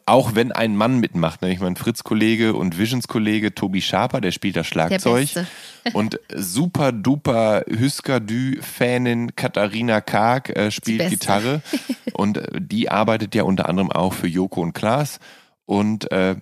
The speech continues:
Speaker 1: ja, du singst und spielst Bass. Wie seid ihr drei bitte eine Band geworden? Also woher kanntet ihr euch?
Speaker 2: Also Katha war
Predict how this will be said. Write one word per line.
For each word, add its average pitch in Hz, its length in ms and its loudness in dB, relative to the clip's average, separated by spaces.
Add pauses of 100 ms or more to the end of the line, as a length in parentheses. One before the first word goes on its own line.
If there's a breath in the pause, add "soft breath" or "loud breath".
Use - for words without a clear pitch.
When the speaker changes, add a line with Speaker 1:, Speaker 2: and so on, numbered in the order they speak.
(120)
Speaker 1:
ja, 101 140 -4 (100)
du 104 120 0
singst 101 340 -2
und 98 80 -6
spielst 98 300 -6 (180)
Bass. - 340 -2
Wie 120 360 -8
seid 110 440 0
ihr 143 220 -2
drei 120 420 0
bitte 117 260 -2
eine 107 140 2
Band 165 220 0
geworden? - 480 -6
Also 107 320 2
woher 131 300 0
kanntet 165 580 -4
ihr - 180 -2
euch? - 520 -6
Speaker 2:
Also 214 500 2
Katha 269 560 2
war 220 540 4